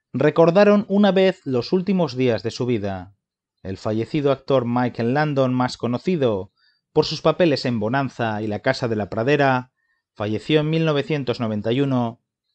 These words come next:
después de una corta batalla contra el cáncer de páncreas. Su esposa Cindy Landon y algunos de sus hijos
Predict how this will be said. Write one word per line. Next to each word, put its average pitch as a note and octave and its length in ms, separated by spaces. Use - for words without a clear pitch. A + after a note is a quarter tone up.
después A#2+ 320
de C#3 80
una A#2+ 160
corta D#3 300
batalla G2+ 420
contra G2+ 300
el G2 80
cáncer A#2 380
de A2 100
páncreas. F2 800
Su - 200
esposa C#3 500
Cindy B2+ 320
Landon D3 600
y G#2 60
algunos A2+ 420
de - 80
sus C3 220
hijos A2+ 500